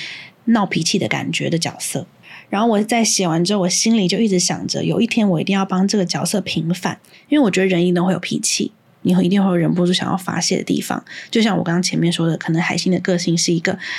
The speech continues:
他一直不想要有，想要避开冲突的人，但是这样的他有一天也会有不耐到一个受不了的时候。那二场公园的里面的他呢，就是有一点点算是接近那个边边，但还没有爆炸这样的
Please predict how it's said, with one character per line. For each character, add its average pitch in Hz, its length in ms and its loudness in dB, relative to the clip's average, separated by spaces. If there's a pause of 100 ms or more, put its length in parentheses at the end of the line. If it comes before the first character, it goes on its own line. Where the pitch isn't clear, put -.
(120)
他 - 160 -2
一 202 60 2
直 185 80 0
不 208 160 2
想 160 240 -2
要 180 80 0 (120)
有， 190 240 0 (600)
想 185 160 -2
要 196 120 0
避 220 160 0
开 175 200 -2
冲 - 280 -2
突 - 180 -4
的 160 100 0
人， - 220 -4 (380)
但 269 120 2
是 247 80 4
这 247 140 0
样 214 80 2
的 165 80 2
他 165 220 -2
有 170 160 2
一 190 40 4
天 190 160 0
也 165 120 0
会 170 260 -2 (220)
有 196 180 2
不 196 200 2
耐 220 220 4
到 202 200 0
一 175 80 0
个 185 120 2
受 190 220 0
不 185 120 0
了 - 120 0
的 - 100 -8
时 175 220 -4
候。 - 300 -4 (480)
那 247 100 2
二 - 160 2
场 185 180 2
公 196 120 2
园 202 100 4
的 180 120 4
里 180 200 -2
面 185 160 2
的 170 80 0
他 175 300 -2
呢， 175 180 4
就 202 140 0
是 196 80 2
有 180 140 -2
一 220 60 -2
点 175 240 0
点 175 200 2
算 185 180 0
是 190 140 0
接 202 280 0
近 208 200 2
那 185 80 0
个 180 80 -2
边 185 240 0
边， 196 180 2
但 240 160 2
还 190 160 0
没 180 80 2
有 190 100 2
爆 175 200 0
炸 - 300 -4 (260)
这 - 80 0
样 - 240 -4
的 - 160 -4